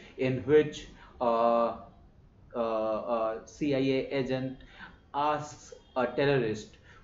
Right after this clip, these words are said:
"Why do you do this?" And the reply was, "It's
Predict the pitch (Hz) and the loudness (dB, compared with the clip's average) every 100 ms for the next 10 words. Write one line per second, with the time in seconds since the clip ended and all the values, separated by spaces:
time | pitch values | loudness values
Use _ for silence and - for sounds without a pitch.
0 | - 127 143 156 143 147 143 139 156 120 | -8 0 2 2 0 0 0 2 0 2
1 | 104 - - - - - - - 127 123 | -2 -4 -16 -20 -20 -20 -20 -4 0 0
2 | 123 123 - - - 123 127 143 139 147 | -2 -6 -14 -10 -2 2 2 2 2 2
3 | 127 127 135 127 - - - - | 2 2 0 -2 -14 -10 -8 -8